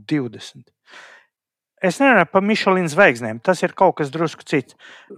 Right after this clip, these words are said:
Izcilo restorānu Igaunijā kopumā ir, mm, ā, septiņi gabali. Nu, tie, kas ar zvaigznēm un to gurmē. Kopumā Igaunijā ir trīsdesmit četri. Michelin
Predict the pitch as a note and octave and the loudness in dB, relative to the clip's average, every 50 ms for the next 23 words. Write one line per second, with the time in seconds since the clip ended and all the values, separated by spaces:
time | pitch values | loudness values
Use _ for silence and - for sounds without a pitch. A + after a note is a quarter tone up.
0 | D#3+ F3 G#3 - A#3 G#3+ - - - G3 F#3 E3+ E3 D#3 D#3 D#3 F#3+ G3+ - - | -14 -12 -6 -2 -2 -2 -2 0 0 2 4 6 6 6 6 4 4 2 0 0
1 | G3+ F3 E3 D#3 D3+ D3 D3 E3 G#3 A3 G3+ G#3+ G3 F3 E3+ D#3+ D#3+ D#3 D3+ D3 | 2 4 4 6 4 4 0 -2 -4 0 2 4 4 4 2 0 0 0 2 2
2 | C#3+ C#3 - - F#3 E3+ - - E3 D#3 D3 C#3+ D3 D3 D3 D3 C3+ - _ - | 2 0 0 0 0 0 0 0 0 2 2 2 2 2 0 0 -2 -8 _ -20
3 | - - _ _ _ _ _ D#3+ D#3+ E3 E3 D3 C#3+ C#3 C#3 C#3 C3+ C3+ C3+ C3+ | -20 -20 _ _ _ _ _ -16 -14 -12 -8 -4 -2 0 0 2 2 0 0 -2
4 | C3 B2 - _ _ _ _ _ _ _ _ _ _ - - - E3+ D#3+ - - | -4 -8 -12 _ _ _ _ _ _ _ _ _ _ -8 -2 0 0 0 0 -4
5 | D3+ C3 C3+ C3+ D#3+ D3+ C#3 A#2 A#2+ A2 G#2 G#2 - _ _ _ _ F3 E3+ D#3+ | -8 -4 0 2 4 4 4 4 0 -2 -4 -6 -16 _ _ _ _ -8 -8 -6
6 | - - D#3+ D3 B2+ - - A#2+ - C3+ A#2+ A#2 D#3 G3 A3 G3 C3+ C3+ D3 C#3+ | -4 -2 -2 -2 -2 -2 -6 -10 -8 -8 -4 0 2 2 2 2 0 -2 -2 -2
7 | C#3 C3+ C#3+ C#3 B2+ - D3 C3+ C3 C3 B2+ C#3+ C#3 C3+ C#3+ B2+ G#2+ - _ - | -2 -2 -4 -8 -10 -8 -6 -6 -4 -4 -4 -4 -4 -2 -4 -4 -6 -8 _ -20
8 | - - - - - - _ _ _ - A3+ A3 A3 - G3 F3 D#3+ F3 G#3 G3+ | -20 -20 -20 -20 -20 -20 _ _ _ 0 2 2 2 4 4 4 4 4 4 2
9 | G#3 F3+ E3+ E3 D#3+ D3+ D3 C#3+ - _ _ - - G#3+ A3+ G#3+ D#3+ C3+ - F3+ | 2 2 2 2 2 0 0 0 -4 _ _ -4 -2 0 0 0 -2 -2 0 -2
10 | D#3 - - - F3+ E3 - _ _ _ _ _ _ _ _ - - E3 C#3 A#2+ | -2 -2 -4 -6 -6 -6 -8 _ _ _ _ _ _ _ _ 0 2 2 2 0
11 | _ - - G2+ - _ _ _ _ _ _ _ _ _ _ _ _ _ _ _ | _ -10 -18 -18 -20 _ _ _ _ _ _ _ _ _ _ _ _ _ _ _
12 | _ _ _ - D3 F3 D#3+ - - D3 C#3 C#3+ C#3 C3 | _ _ _ -4 -2 -2 0 0 0 0 0 0 -2 -6